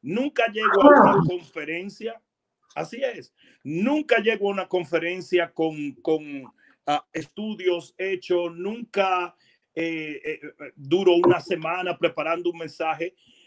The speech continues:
Speaker 1: ah, porque siempre le he pedido al Señor, "Dame un maná fresco". Eso me ha
Speaker 2: Wow.
Speaker 1: garantizado a mí que yo no me deje influenciar por mi medio, sino que sea Dios el que me da la palabra.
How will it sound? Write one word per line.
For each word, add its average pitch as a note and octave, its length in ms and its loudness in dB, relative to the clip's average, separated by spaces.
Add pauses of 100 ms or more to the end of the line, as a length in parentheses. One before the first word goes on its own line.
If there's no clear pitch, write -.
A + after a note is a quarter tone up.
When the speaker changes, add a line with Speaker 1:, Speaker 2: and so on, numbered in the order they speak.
(100)
Speaker 1:
ah, D3 340 0
porque E3+ 340 -4 (320)
siempre A3+ 520 -8
le G3+ 100 -10
he G3+ 40 -16
pedido F#3+ 300 -6
al F3 60 -4
Señor, E3+ 320 -6
"Dame G3+ 240 -6
un F#3+ 120 -8
maná F3 320 -8
fresco". E3+ 640 -10 (440)
Eso A3+ 340 4
me F#3+ 140 4
ha G#3+ 140 -2
Speaker 2:
Wow. - 40 -2
Speaker 1:
garantizado F#3+ 1120 -4
a E3+ 80 -4
mí E3+ 420 -10 (440)
que D#3+ 180 -2
yo G3 140 -2
no A3 120 -8
me G3 140 -8
deje F#3+ 340 -6
influenciar G#3+ 1300 -2
por F3 180 4
mi E3 140 -2
medio, D3 560 -4 (120)
sino F#3 380 -2
que E3 140 -4
sea F#3 340 2
Dios E3 640 -2
el D#3 160 -4
que D#3 140 -4
me D3 120 -8
da D3 160 -2
la D#3 160 -6
palabra. D#3+ 540 -4